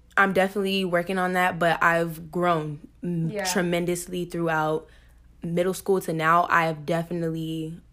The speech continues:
Speaker 1: made a big change in my life, which
Speaker 2: Right.
Speaker 1: is good for me personally, so.
Speaker 2: Right.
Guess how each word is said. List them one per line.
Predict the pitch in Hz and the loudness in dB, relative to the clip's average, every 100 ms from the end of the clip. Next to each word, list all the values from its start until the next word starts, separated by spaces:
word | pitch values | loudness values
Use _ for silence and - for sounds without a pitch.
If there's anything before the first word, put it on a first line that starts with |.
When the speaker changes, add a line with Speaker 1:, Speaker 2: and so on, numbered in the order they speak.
| _ _ | _ _
Speaker 1:
made | 170 170 165 | -4 -2 0
a | 156 | -4
big | 143 - 170 165 | -6 -2 -2 -2
change | - 160 151 | -6 -8 -8
in | 156 | -8
my | 151 | -8
life, | 151 151 143 | -10 -10 -8
which | 156 160 | -8 -4
Speaker 2:
Right. | 160 | -4
Speaker 1:
is | 156 | -4
good | 156 | -6
for | - 156 | -6 -12
me | 151 | -12
personally, | - - - 160 208 | -14 -18 -16 -12 -6
so. | |
Speaker 2:
Right. | 196 185 - | -6 -6 -8